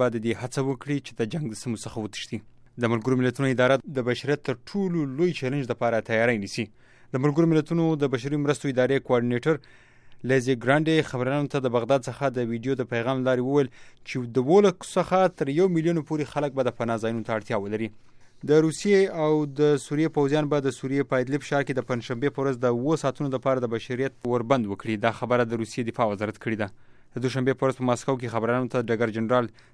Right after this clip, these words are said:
سرګی روډسکي وویل چې د روسیې او د سوریې ځواکونه به د ادلب په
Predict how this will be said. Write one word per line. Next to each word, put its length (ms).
سرګی 280
روډسکي 480
وویل 240
چې 120
د 20
روسیې 400
او 60
د 120
سوریې 280
ځواکونه 320
به 120
د 80
ادلب 240
په 60